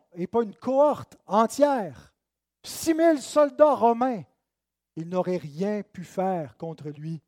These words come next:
s'ils ne l'avaient pas voulu. Rappelons-nous quand, euh, les, les hommes viennent pour arrêter Élisée. C'est Élisée ou Élie ? Hein, puis son, son, euh, c'est Élisée, il me semble. Hein, il envoie des soldats après soldats, puis il fait venir le feu, puis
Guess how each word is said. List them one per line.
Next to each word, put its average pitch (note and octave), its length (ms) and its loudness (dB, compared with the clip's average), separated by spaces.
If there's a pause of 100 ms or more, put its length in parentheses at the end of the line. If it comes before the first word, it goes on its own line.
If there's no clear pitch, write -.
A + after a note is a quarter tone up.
(680)
s'ils D3+ 180 -16
ne D3+ 80 -12
l'avaient C#3 300 -10
pas F3 120 -16
voulu. C3 500 -20 (1700)
Rappelons-nous F3+ 580 -6
quand, F3+ 360 0
euh, D#3 200 0 (520)
les, D#3+ 320 0
les D3+ 320 -4
hommes F#3 460 -4 (160)
viennent F#3 320 -2
pour F3+ 140 -2
arrêter F#3 600 -4
Élisée. F3+ 720 -2
C'est F3 80 -10
Élisée F#3 320 -8
ou A#3+ 120 -4
Élie ? F#3+ 340 -2 (380)
Hein, F3+ 240 0
puis D#3+ 140 -18
son, F3 300 -2
son, E3+ 520 -6
euh, D3+ 180 -8
c'est E3 120 -8
Élisée, E3+ 500 -2
il F#3 60 -4
me E3 40 -14
semble. E3+ 260 -4
Hein, F#3 140 -2
il F#3 100 -4
envoie F3 400 2
des F3+ 200 0
soldats F#3+ 340 0
après G3 180 0
soldats, F3+ 400 0
puis G3 120 -6
il - 40 -18
fait F#3+ 100 -4
venir F3+ 320 -6
le F3+ 120 -4
feu, A3+ 380 -4
puis F3 140 -8